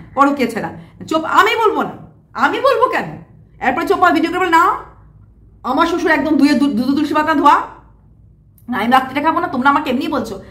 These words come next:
আপনি তো বলেছেন মিলেছে।" হ্যাঁ, এটাই ছিল কথা। আর রইল বাকি, কেন চোপার বাবা মা চোপার পাশে নেই বা ছিল না? বাবা মা পাশে ছিল, বিয়েটা শান্তিমত হতে চেয়েছিল, কারণ মেয়ের বাড়ির লোকও চাইছিল না কোনো অশান্তির মাঝে মেয়েটা ঢুকুক, তার জন্য।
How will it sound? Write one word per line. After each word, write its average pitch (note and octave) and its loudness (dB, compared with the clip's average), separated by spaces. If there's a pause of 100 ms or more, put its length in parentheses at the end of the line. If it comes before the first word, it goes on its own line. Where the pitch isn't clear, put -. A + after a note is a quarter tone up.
(140)
আপনি B3+ 0
তো C#4 -4
বলেছেন B3 -2
মিলেছে।" G#3+ -4
হ্যাঁ, D4 2
এটাই F#4 0
ছিল D#4 -2
কথা। G3 -6 (1080)
আর F#3 0
রইল D#4+ 4
বাকি, D#4+ -2
কেন C#4+ 0
চোপার D4 -2
বাবা B3+ 4
মা B3+ 0
চোপার B3 -6 (320)
পাশে B3 -4
নেই A#3 -6
বা F#3+ -6
ছিল B3+ -6
না? G#3+ -2 (300)
বাবা D4+ 6
মা D#4 -2
পাশে D4+ -4
ছিল, A3+ -6
বিয়েটা B3 -6
শান্তিমত B3 -2
হতে A3+ -6
চেয়েছিল, F#3 -4 (320)
কারণ F#3 -6
মেয়ের C4+ 2
বাড়ির C#4 0
লোকও B3 -4
চাইছিল B3 -6
না G3 -6 (120)
কোনো G3+ -6
অশান্তির B3 0
মাঝে G3 -4 (280)
মেয়েটা G#3+ -4
ঢুকুক, G3+ -6 (380)
তার B3+ 4
জন্য। G3+ -6